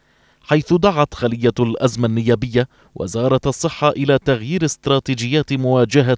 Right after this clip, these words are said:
الجائحة، كون الخطط القديمة والاستراتيجيات الموضوعة، سواء كانت العلمية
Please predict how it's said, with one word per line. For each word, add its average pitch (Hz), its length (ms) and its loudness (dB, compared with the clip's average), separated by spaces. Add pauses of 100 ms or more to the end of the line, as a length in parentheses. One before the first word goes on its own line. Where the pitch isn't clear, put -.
الجائحة، 117 720 0 (480)
كون 107 240 0
الخطط 117 500 -4
القديمة 123 560 0
والاستراتيجيات 123 960 0
الموضوعة، 120 760 0 (340)
سواء 175 600 2
كانت 131 360 -2
العلمية 131 680 0